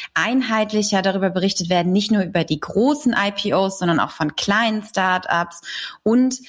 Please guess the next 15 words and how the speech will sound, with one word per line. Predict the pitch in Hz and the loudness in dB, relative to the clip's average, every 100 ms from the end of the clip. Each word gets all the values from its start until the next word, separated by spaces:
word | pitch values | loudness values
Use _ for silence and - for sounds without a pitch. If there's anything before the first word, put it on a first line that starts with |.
| - - | -16 -2
die | 190 185 | 2 2
Presse | - - 220 247 240 | 0 -2 -2 0 -2
sollte | 202 196 202 | 2 0 0
doch | 190 | -2
dazu | 185 175 - | -2 -4 -4
verpflichtet | 180 170 202 220 202 - | -4 -2 0 -2 -4 -4
werden, | 175 175 180 - - - - - | 0 0 -2 -6 -14 -16 -16 -6
sachlich, | 170 185 262 - 226 233 233 - - - | 0 0 -2 -2 2 2 2 -2 -6 -6
ähm, | - 185 180 180 175 165 - - - - - 185 | 0 2 2 2 0 -2 -6 -16 -16 -8 -6 0
richtig | 214 247 - 214 208 208 - | 0 0 0 2 2 -2 -2
und | 190 196 185 | 2 2 2
informativ | 208 190 190 185 175 170 - 196 196 - | 2 0 2 2 2 0 2 2 2 0
darüber | 175 170 170 | 0 2 -2
zu | 170 151 | -2 -4
berichten. | 151 160 143 - - - | -2 -2 -4 -4 -4 -4